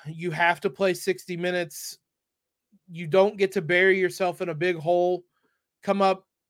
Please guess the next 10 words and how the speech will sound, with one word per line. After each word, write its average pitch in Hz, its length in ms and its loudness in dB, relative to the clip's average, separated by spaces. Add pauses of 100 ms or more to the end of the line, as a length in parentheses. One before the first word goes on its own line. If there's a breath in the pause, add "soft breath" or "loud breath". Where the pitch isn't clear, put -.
just 190 280 0
short, 202 520 -2
and 170 340 -8
walk 175 300 4
away 180 280 4
with 170 300 -2
repeated, 170 680 -2 (560)
uh, 139 420 2 (500)
moral 180 320 4
victories. 147 760 -4